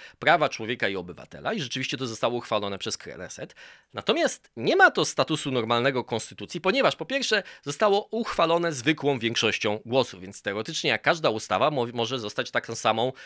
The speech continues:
większością zmienione, oddalone lub unieważnione.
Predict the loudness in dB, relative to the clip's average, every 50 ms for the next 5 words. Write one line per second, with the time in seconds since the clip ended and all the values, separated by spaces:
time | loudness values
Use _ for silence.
0 | -20 -20 -20 -20 -14 -6 -2 -2 0 0 0 0 0 0 0 -2 -2 -4 -4 0
1 | 2 4 4 4 4 2 2 0 0 0 -2 -4 -2 -2 -2 0 0 2 0 0
2 | 0 0 -2 -4 -6 -8 -12 -6 -2 2 2 4 4 4 4 4 2 0 -2 0
3 | 0 0 -2